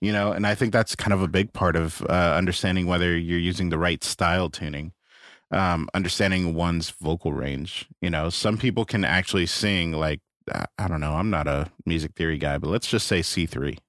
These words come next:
you know? Uh, if you can go that high, great. If you can't and you're pushing it, you might need a little more tune to kinda keep you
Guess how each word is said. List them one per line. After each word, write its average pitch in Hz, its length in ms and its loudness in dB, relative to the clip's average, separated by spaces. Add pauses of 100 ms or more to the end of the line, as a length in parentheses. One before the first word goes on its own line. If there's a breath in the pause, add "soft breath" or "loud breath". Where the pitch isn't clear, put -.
(160)
you 87 200 0
know? 80 260 0 (340)
Uh, 82 220 2 (200)
if 92 160 0 (200)
you 92 180 0
can 101 240 2
go 98 160 4
that 95 200 2
high, 92 280 2
great. 80 400 0 (600 soft breath)
If - 160 0
you 80 80 -2
can't 131 420 2
and 95 140 0
you're 73 100 0
pushing 135 360 2
it, 90 180 2
you - 100 0
might 147 240 4
need 117 200 4
a 120 60 4
little 107 240 4
more 95 220 2
tune 90 340 0
to 90 120 -2
kinda 87 240 0
keep - 260 -2
you 85 240 0